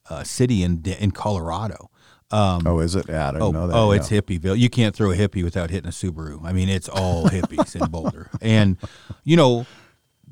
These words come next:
Speaker 1: they'll swing that to their own agenda. I mean, there's no way around that. And, you know, for, for me, do I think everyone on the planet should have a, an assault rifle? Well, no, but that's why we have a, you gotta have a background check.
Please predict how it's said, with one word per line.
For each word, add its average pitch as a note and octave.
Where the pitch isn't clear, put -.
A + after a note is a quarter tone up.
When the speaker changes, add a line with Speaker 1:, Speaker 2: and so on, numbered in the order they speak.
Speaker 1:
they'll A2+
swing B2+
that A#2
to A#2
their G#2
own A2+
agenda. G2
I F#2
mean, F#2+
there's G2
no G#2
way G2
around F#2
that. F2
And, F#2+
you D3
know, D3
for, A2+
for -
me, E3+
do D3
I D#3+
think E3+
everyone B2+
on A#2+
the G2+
planet A2+
should G#2+
have G#2
a, F2
an F#2+
assault G2
rifle? C#3+
Well, C#3+
no, D#3
but A2+
that's -
why A2+
we A2
have G#2+
a, G#2
you A#2+
gotta A2
have G#2+
a G#2
background B2
check. -